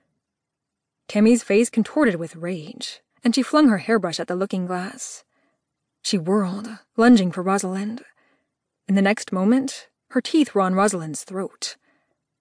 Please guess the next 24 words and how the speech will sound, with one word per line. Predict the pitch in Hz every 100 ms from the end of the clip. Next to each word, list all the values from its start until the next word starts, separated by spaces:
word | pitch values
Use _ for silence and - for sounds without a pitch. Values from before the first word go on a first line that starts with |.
| _ -
Without | 226 254 -
thinking, | - 269 262 - - - _ _
Rosalind | 196 202 254 277 254
flung | 254 254
her | 180 160
friend | 190 180 165
off, | 175 - - - _ _ -
then | 226 208
punched | 269 277 -
her | 175
in | 160
the | 156
jaw. | 156 175 160 - - _ _ _ _ _ _ _ _ _ _ _
Tammy | - 233 190
stumbled | - 220 208 190 180
back, | 208 - - - _ _ -
a | 226
shocked | - 285 - -
look | 196
on | 185
her | 170
face. | 175 190 196 - - - _ _ _ _ _ _ _ _ _ -
Rosalind | 254 226 175 165
stood, | - - 190 165